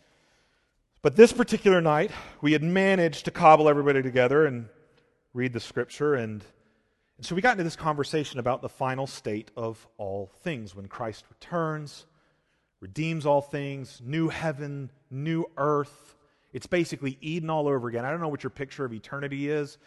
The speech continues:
but if it's like fluffy white clouds and little halo rings, I'm gonna poke a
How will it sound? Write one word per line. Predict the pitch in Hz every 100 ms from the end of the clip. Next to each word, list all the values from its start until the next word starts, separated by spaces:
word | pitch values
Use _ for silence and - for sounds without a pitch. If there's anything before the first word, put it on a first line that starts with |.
| _ _ _ _
but | 131
if | 131
it's | 127 -
like | 127
fluffy | - - 147 143
white | 143 139 139 -
clouds | 143 131 139 123
and | 123
little | 131 127
halo | 131 135
rings, | 135 135 131
I'm | 117
gonna | 120 101 _ -
poke | 135
a | 120